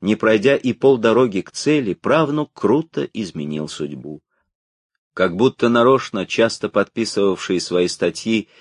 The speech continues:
перевёрнутыми инициалами W W, учёный напророчил себе полный переворот в жизни с головы на ноги. Виновником его оказался тот, кто в тысяча восемьсот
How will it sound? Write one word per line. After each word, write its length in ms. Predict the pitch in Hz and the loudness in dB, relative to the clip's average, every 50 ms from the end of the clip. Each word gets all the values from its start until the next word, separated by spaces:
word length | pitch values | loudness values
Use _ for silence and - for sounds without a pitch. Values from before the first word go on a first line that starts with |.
| _ _ _ | _ _ _
перевёрнутыми 880 | - 113 107 107 101 98 110 110 104 104 101 95 - 104 95 98 101 - | 2 4 6 6 6 6 6 4 4 4 0 0 0 -2 -2 -2 -2 -2
инициалами 960 | - 98 95 95 92 - - - 104 107 107 101 95 90 87 85 85 80 - _ _ _ _ _ - | -2 -2 0 0 -2 -4 -2 0 2 2 4 2 2 0 0 -2 -6 -8 -10 _ _ _ _ _ -6
W 680 | - 87 92 85 90 92 90 87 80 87 110 110 101 | -2 0 0 4 4 2 2 2 -2 -2 -2 -2 0
W, 600 | 85 87 85 80 85 82 85 87 107 160 165 156 _ _ _ _ _ _ _ _ _ _ | 0 0 0 2 0 -2 -2 0 -2 -2 -2 -2 _ _ _ _ _ _ _ _ _ _
учёный 520 | - 156 147 - - 117 143 151 143 143 143 | -14 -12 -10 -4 0 2 2 2 2 0 0
напророчил 640 | 139 135 - 123 127 127 143 175 165 - 165 147 | 0 0 2 4 4 4 4 4 2 0 -4 -6
себе 280 | - - 156 135 143 139 | -4 -4 0 2 2 2
полный 460 | - - 160 190 196 190 190 190 175 | 2 2 4 4 4 4 2 -2 -2
переворот 640 | - 165 156 156 147 143 139 139 151 160 143 - | 0 2 2 2 4 4 4 4 4 4 2 0
в 100 | - 90 | -2 -6
жизни 400 | 90 90 107 113 101 80 85 85 | -2 0 2 2 0 0 -2 -2
с 100 | 85 80 | -4 -2
головы 440 | 76 87 92 90 90 90 110 160 165 | 0 0 4 4 4 4 4 0 -2
на 200 | 135 131 139 135 | 0 -2 -2 -2
ноги. 380 | 107 82 80 80 - - - _ _ _ _ _ _ _ _ _ _ _ _ | -2 -6 -10 -12 -16 -20 -20 _ _ _ _ _ _ _ _ _ _ _ _
Виновником 840 | - 80 87 104 98 104 143 185 180 160 156 147 - - - 117 113 | -10 -2 0 2 2 4 4 2 2 0 -4 -8 -8 -8 -6 -6 -4
его 380 | 107 107 104 104 107 104 95 _ _ _ _ _ _ _ _ _ _ - | -4 -2 -2 0 0 -2 -2 _ _ _ _ _ _ _ _ _ _ -8
оказался 640 | - 85 82 - 92 90 104 110 107 104 - - 110 | -6 -6 -2 -2 0 2 4 4 4 2 0 -2 -2
тот, 300 | - - 156 170 165 - | 0 2 0 0 0 0
кто 260 | _ - - 123 117 | _ -4 0 0 0
в 80 | - - | 0 -2
тысяча 460 | - 175 180 - - 127 - - 113 | -2 -2 -2 -2 -4 -10 -6 -4 -4
восемьсот 680 | 104 98 - 95 92 - - 104 110 104 - _ _ | -4 -4 -6 -8 -8 -4 0 0 0 0 0 _ _